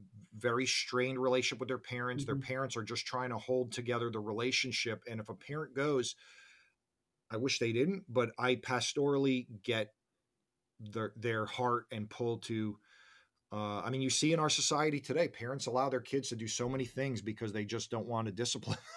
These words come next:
Speaker 1: You know, how much more going to this wedding?
Speaker 2: Right.
Speaker 1: But the issue I have with Begg is not that he was, like, when he made the sermon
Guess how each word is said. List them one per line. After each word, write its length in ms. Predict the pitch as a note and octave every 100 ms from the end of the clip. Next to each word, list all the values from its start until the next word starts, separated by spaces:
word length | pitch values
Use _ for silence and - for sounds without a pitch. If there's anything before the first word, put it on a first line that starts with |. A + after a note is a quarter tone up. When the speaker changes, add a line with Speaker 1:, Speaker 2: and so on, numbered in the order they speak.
| - - -
Speaker 1:
You 80 | G3+
know, 140 | C#3
how 160 | B2 D#3
much 220 | D#3 B2+
more 200 | C3+ C#3
going 240 | C3 C3
to 60 | B2
this 180 | A2+ C#3+
wedding? 300 | G3+ C3+ G#2+ - - D3
Speaker 2:
Right. 180 | C3+ B2
Speaker 1:
But 220 | F3 - - - -
the 160 | - F3
issue 340 | A#3 - A#3
I 140 | F#3 F#3+
have 260 | E3+ D#3+
with 260 | C3+ C3 A2+
Begg 440 | C3+ G#3 D#3+ B2
is 200 | B2+ B2+
not 240 | C3+ F3+ G#3+
that 140 | G#3
he 180 | - F3
was, 320 | D#3 C#3+ A#2+ -
like, 220 | C#3+ C3+
when 140 | C#3+
he 420 | A#2 G#3+ G#3+ G#3 - -
made 300 | C3+ D3+ D#3
the 80 | B2+
sermon 600 | B2 - C#3+ C3+ C3 A2+